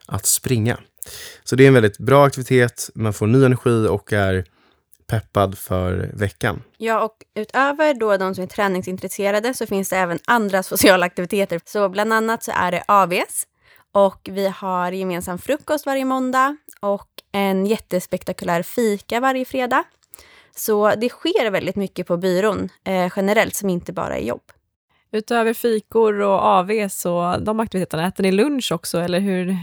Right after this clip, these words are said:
Speaker 3: hur ser det ut runt lunchtid?
Speaker 1: Vi äter definitivt lunch. Vi brukar äta med våningsplanet.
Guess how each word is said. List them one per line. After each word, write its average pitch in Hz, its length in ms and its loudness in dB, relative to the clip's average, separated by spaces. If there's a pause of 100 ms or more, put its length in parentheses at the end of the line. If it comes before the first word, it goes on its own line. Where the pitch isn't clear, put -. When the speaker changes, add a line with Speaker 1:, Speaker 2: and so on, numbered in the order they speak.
(100)
Speaker 3:
hur 208 80 0
ser 202 180 -4
det 185 80 0
ut 180 260 -4
runt 175 240 -2
lunchtid? 185 600 0 (300)
Speaker 1:
Vi 131 160 6
äter 110 420 2
definitivt 120 480 -2
lunch. - 500 -2 (500)
Vi 117 60 -6
brukar 113 400 2 (120)
äta 107 540 -2 (400)
med 107 220 2
våningsplanet. 104 800 -4